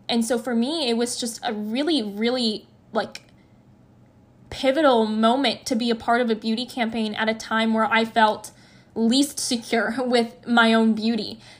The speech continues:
And I think that reflecting on that, it was just amazing to be a part of a community that, you know, amplified voices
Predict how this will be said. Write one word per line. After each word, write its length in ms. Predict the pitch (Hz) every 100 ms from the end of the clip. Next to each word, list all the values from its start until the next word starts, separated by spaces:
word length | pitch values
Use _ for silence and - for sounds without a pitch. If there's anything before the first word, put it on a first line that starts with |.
| -
And 120 | 247
I 80 | 240
think 360 | 233 254 226 -
that 300 | 226 214 - - _ - - - - 240
reflecting 600 | 240 - - 285 381 311
on 200 | 214 214
that, 280 | 214 214 - -
it 180 | 233 226
was 160 | 254
just 200 | - 262
amazing 480 | 240 233 233 254 320
to 60 | 277
be 140 | 247
a 40 |
part 240 | 233 - 226
of 100 | 220
a 40 |
community 680 | 226 226 220 254 277 226 226 - - - -
that, 460 | 233 226 233 226 226 254
you 80 |
know, 240 | 233 220 220
amplified 640 | 247 277 320 311 220 220 - -
voices 720 | 233 269 277 220 190 -